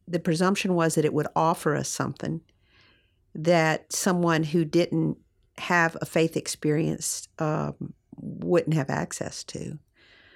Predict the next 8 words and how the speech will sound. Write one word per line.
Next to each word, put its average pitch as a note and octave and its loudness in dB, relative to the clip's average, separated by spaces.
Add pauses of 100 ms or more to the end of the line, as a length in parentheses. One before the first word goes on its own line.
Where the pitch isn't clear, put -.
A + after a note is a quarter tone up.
(560)
And, E3 4
um, D3+ 0 (1040)
that G#3 2
started E3+ 2
a C#3+ 0
whole E3 4
follow-up G3+ 4
conversation D3 0